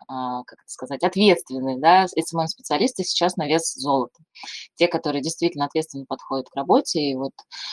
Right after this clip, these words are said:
у нас есть чат с коллегами, которых я могу с радостью порекомендовать, которые действительно подходят ответственно к работе и помогают бизнесам расти. Они сейчас, да, они сейчас завалены работой. Точно такой же, знаете,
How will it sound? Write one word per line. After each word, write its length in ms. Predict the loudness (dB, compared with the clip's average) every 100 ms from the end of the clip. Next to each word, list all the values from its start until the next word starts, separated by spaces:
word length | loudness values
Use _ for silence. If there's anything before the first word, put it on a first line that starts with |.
| -8
у 40 | -2
нас 220 | -2 -2
есть 140 | -2 0
чат 160 | -2
с 20 | -2
коллегами, 560 | 4 4 6 2 2 -4
которых 320 | -6 -6 -4
я 60 | -4
могу 340 | -4 -6 -8 -12 -14 -20 -20 -12
с 100 | 2
радостью 420 | 4 4 2 -2 0
порекомендовать, 760 | 0 0 -2 4 6 6 4
которые 320 | -2 -6 -4 -4
действительно 440 | -2 0 0 -4
подходят 380 | -8 -8 -6 -6
ответственно 560 | -4 -4 -4 -12 -14 -12
к 60 | -10
работе 460 | 0 0 0 -4
и 400 | -8 -6 -6 -6
помогают 500 | -8 -10 -2 0 0 -2
бизнесам 420 | -8 -6 -10 -10 -10
расти. 440 | -10 -2 0 0 -4 -14 -12 -4
Они 200 | 2 4
сейчас, 320 | 6 4 6
да, 240 | 6 8
они 200 | 6 2
сейчас 260 | 0 2 2
завалены 400 | 6 8 8 6
работой. 420 | 6 4 0 -2 -8 -10 2
Точно 240 | 4 6
такой 300 | 4 6 4 4
же, 200 | 4 4
знаете, 480 | 6 4 4 2